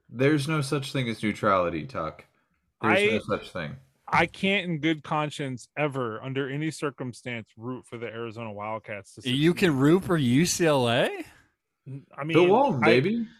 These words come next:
Speaker 2: look, I have, I have more bad experience with
Speaker 3: What did
Speaker 2: Arizona fans than I do with U C L A fans.
Speaker 3: I'm,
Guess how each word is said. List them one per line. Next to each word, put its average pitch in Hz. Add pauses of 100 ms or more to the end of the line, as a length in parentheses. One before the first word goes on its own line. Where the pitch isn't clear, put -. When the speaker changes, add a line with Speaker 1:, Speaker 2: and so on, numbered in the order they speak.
(140)
Speaker 2:
look, 185
I 156
have, 175 (100)
I 160
have 170
more 160
bad 156
experience 143
with 131
Speaker 3:
What -
did 196
Speaker 2:
Arizona 123
fans 123
than 113
I 113
do 117
with 120
U 120
C 120
L 110
A 110
fans. -
Speaker 3:
I'm, 147